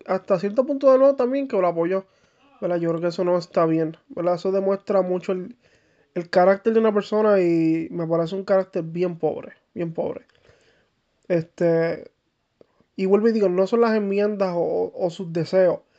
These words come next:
sino que lo diga de frente, "Mira, yo quiero hacer esto", ¿verdad? O "No quiero esto", pero que lo digan de frente, que no lo haga a las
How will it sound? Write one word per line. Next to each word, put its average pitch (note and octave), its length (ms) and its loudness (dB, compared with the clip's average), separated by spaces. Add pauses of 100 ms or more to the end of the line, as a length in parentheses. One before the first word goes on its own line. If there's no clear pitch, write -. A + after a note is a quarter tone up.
(180)
sino C#4 300 4
que D4+ 80 6
lo A#3 120 6
diga B3+ 180 6
de C4 80 4
frente, F#3+ 280 -4
"Mira, G3 180 2
yo F3 180 -6
quiero A3 260 0
hacer G3 260 -2
esto", G#3+ 400 -4
¿verdad? F#3 280 -6 (640)
O F3+ 180 6
"No F#3 160 2
quiero F#3+ 340 4
esto", F3 360 -6 (280)
pero G3 200 2
que G3 60 -2
lo F#3+ 100 2
digan G#3 200 4
de A3 100 2
frente, A3 360 -4
que F3 100 -4
no E3+ 160 -2
lo E3+ 80 0
haga F3+ 140 2
a F#3 40 2
las F3+ 120 -2